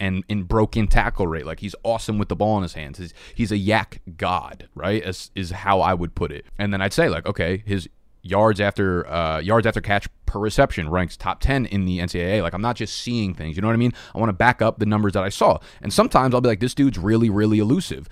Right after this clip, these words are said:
I'll look at the elusive rating and he ranks, like, a hundred and tenth out of a hundred and forty.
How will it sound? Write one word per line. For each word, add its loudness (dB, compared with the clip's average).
I'll 4
look 2
at 0
the -2
elusive 2
rating 0
and -8
he -4
ranks, -6
like, -4
a -8
hundred -4
and -4
tenth 0
out 0
of -4
a -6
hundred -4
and -6
forty. 4